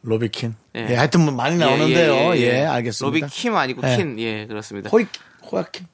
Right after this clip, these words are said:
Speaker 2: 호아킴이, 호아킴은 저기 스페인 선수고.
Speaker 1: 뭐 많이 나오네요.
Speaker 2: 우리 팔 강전에서 우리가 스페인과 했을 때
Speaker 1: 아.
Speaker 2: 골 못 넣-, 못 넣었던 선수.
Speaker 1: 아.
Speaker 2: 근데 그 선수 되게 오랫동안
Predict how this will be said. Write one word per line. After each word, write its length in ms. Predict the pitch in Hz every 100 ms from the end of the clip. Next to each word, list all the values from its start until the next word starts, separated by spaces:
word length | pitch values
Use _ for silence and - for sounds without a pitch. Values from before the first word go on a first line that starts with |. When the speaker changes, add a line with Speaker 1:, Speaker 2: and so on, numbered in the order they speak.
| _ -
Speaker 2:
호아킴이, 320 | 175 170 170
호아킴은 560 | 190 - 226 - 202 175
저기 220 | 147 131
스페인 300 | 127 - 202
선수고. 400 | 156 117 104 104 - - - _ -
Speaker 1:
뭐 160 | 117 120
많이 200 | 110 139
나오네요. 340 | 156 139 120
Speaker 2:
우리 240 | 147 156
팔 220 | 123 196 226
강전에서 600 | 220 190 165 143 135 123
우리가 240 | 113 120
스페인과 480 | 110 - 185 156 127
했을 180 | 127 113
때 240 | - 113
Speaker 1:
아. 280 | 107 127 147
Speaker 2:
골 120 | 160 151
못 160 | 139 196
넣-, 180 | 196
못 160 | 151 165
넣었던 340 | 175 180 170
선수. 320 | 151 135 117 113
Speaker 1:
아. 440 | 127 139 151 151 135
Speaker 2:
근데 120 | 123
그 60 |
선수 200 | 185 185
되게 260 | 139 147 170
오랫동안 720 | 175 165 160 147 139 139 120